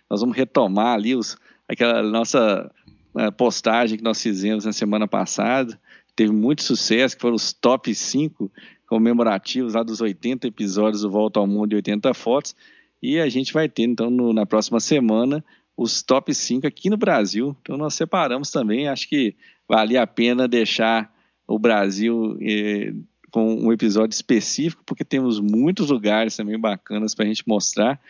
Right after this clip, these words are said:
Então, aguardem, que a gente vai ter muita coisa interessante pra gente não só falar no nosso podcast, pra gente mostrar também lá nos nossos perfis.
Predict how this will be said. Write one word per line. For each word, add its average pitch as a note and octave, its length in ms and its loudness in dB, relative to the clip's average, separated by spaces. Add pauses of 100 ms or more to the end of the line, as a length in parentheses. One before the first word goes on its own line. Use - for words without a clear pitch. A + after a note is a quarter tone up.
(140)
Então, C3+ 160 0
aguardem, C#3 760 0 (280)
que - 100 -10
a - 20 -4
gente A2+ 180 -6
vai C3 160 0
ter A#2 280 -4
muita B2+ 220 -4
coisa A#2 460 2 (340)
interessante A#2 680 0
pra A#2 100 0
gente A2 400 0 (220)
não E3+ 160 2
só C3 160 2
falar A2+ 380 2
no A2+ 80 0
nosso A2 180 0
podcast, B2+ 500 -2
pra D#3 120 -2
gente D3+ 180 -4
mostrar D3+ 440 0
também A#2+ 420 -2 (420)
lá A2+ 240 2
nos A#2 300 0
nossos G#2+ 580 0
perfis. - 640 -4